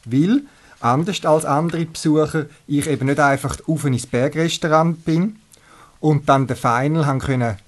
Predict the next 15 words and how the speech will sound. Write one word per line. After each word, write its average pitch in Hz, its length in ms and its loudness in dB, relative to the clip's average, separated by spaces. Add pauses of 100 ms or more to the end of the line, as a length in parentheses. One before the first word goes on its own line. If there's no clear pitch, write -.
(100)
beim 113 320 0 (120)
Runtergehen 139 580 2
zurück 135 320 -2
zum 117 140 -6
Auto 123 580 -2 (160)
mitnehmen, 135 440 0
sondern 120 340 -2
haben 131 140 0
wollen 131 280 0 (100)
weiter 110 300 -6
wandern 113 360 0
auf 107 180 -8
den 123 140 -2
nächsten 98 380 -8
Spitze. - 600 -12